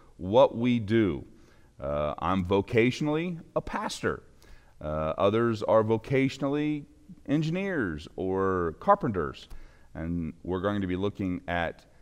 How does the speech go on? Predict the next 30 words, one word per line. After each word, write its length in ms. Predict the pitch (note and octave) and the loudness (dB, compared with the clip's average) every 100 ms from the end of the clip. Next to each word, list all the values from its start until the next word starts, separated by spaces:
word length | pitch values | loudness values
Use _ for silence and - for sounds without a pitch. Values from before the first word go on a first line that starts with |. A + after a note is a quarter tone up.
| - - | -20 -8
what 340 | F2 C#3+ - | 2 4 4
the 100 | C3 | 0
Bible 500 | A2+ F2+ G#2 C3+ D3 | 2 4 4 4 0
says 280 | D3+ D3+ D3+ | 0 0 2
about 260 | D3 C#3+ C#3+ | 2 2 2
that 220 | D#3 - | 0 0
and 120 | A2 | -4
how 280 | G2+ C3 E3 | -2 -2 0
the 120 | C#3 | 0
church, 480 | A2+ - F#3+ C3+ - | -4 -2 -2 -2 -6
specifically 960 | - - B2 - D#4 - G#2+ D#2+ D2 G2+ - - - - | -16 -8 -6 -6 -8 -6 -6 -4 -4 -4 -8 -20 -10 -6
the 60 | |
Protestant 640 | G2+ - G3+ A#3 - G#2 D#2+ | -2 2 2 0 -2 -4 -4
church, 480 | D#2+ C#2+ - - - - - | -4 -4 -6 -12 -20 -20 -16
has 200 | - F#2+ G#2+ | -4 -2 0
understood 500 | A2 G2 - B2 F#2+ | -2 -4 -2 -2 0
that, 380 | E2 D#2 E2+ - - - | 0 0 -4 -10 -20 -16
uh, 280 | - D#2+ E2 | -4 -2 -2
since 580 | D#2+ - C3+ D3 D3 - | -4 -4 0 0 -2 -10
the 160 | G#2 F#2+ | -8 -4
beginning, 800 | F#2 F#2 F2+ G2+ E3 G#2+ G2+ D3+ - - - - | -4 -4 -2 2 4 4 2 -2 -8 -20 -20 -10
uh, 380 | E2+ E2 E2 D#2+ | -2 0 0 0
with 340 | D#2 F#2+ F#2 | 0 -2 0
that 200 | F#2+ E2 | 0 0
great 240 | F2+ A2+ F2 | 2 2 2
reformer 400 | G2 A2 G2+ F#2+ | -4 -2 0 2
Martin 320 | G2 D#2 F2 | 2 2 0
Luther, 400 | F#2 F2+ F#2 D#2+ | -2 -2 -2 0
as 240 | D#2 D2+ | 0 -4
he 320 | - F#2+ F#2 | -6 -6 -4